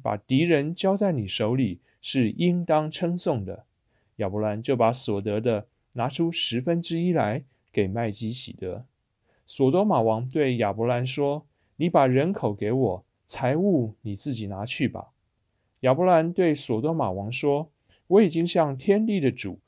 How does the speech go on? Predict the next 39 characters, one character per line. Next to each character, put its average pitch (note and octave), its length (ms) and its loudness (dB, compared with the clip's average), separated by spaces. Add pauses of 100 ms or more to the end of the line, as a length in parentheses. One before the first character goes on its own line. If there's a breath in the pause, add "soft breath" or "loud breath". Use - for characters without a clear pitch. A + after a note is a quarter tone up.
(220)
至 F#3 240 0
高 D#3 220 2
的 C3+ 100 2
神 A2 480 -6
耶 D#3 160 0
和 B2+ 140 2
华 B2 220 -2
起 C3 260 -8
誓， G#2 360 -6 (580)
凡 D3+ 200 2
是 G#3+ 220 0
你 A#2+ 180 -2
的 F#2+ 140 -6
东 D3 200 -2
西， - 300 -8 (300)
就 A#2 160 -2
是 A2 180 -4
一 D#3+ 160 -4
根 E3+ 220 2
线、 D#3 380 0 (360)
一 F#3 100 -4
根 F#3 200 2
鞋 A#2+ 260 0
带， B2+ 320 2 (200)
我 G2+ 200 -4
都 C#3 160 -2
不 D3+ 120 -6
拿， G#2+ 380 -8 (360)
免 A#2 280 -2
得 B2+ 140 2
你 B2+ 180 -2
说， D3 420 2 (300)
我 B2+ 240 4
使 C#3+ 340 0
亚 G#2+ 180 0
伯 A2 120 -2
兰 A#2+ 240 2
富 C3 300 -2
足。” G2+ 400 -8